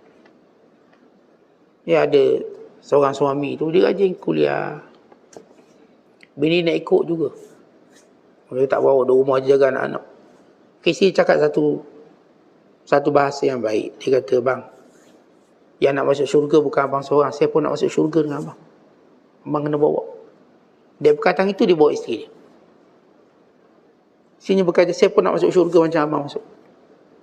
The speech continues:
Sebab tu tengok, tengok seronok suami dia kuliah belajar. Maka dia pun nak ikut. Sebab saya pun nak masuk syurga macam abang nak masuk.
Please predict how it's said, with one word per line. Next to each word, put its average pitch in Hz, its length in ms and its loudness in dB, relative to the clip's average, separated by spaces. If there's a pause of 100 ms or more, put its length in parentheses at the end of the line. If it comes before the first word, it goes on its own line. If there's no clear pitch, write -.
(500)
Sebab 143 80 -6
tu 147 160 2
tengok, 151 160 0
tengok 151 320 -2
seronok 147 400 0
suami 143 240 -4
dia 135 240 2 (320)
kuliah 120 320 0
belajar. 110 400 -2 (800)
Maka - 160 -4
dia 208 160 0
pun 202 160 2
nak - 80 -4
ikut. - 320 -4 (880)
Sebab 143 160 0
saya 226 160 4
pun 233 160 2
nak - 80 -4
masuk - 160 0
syurga 190 320 -2
macam 165 400 -4
abang 156 240 -4
nak - 80 -8
masuk. - 240 -14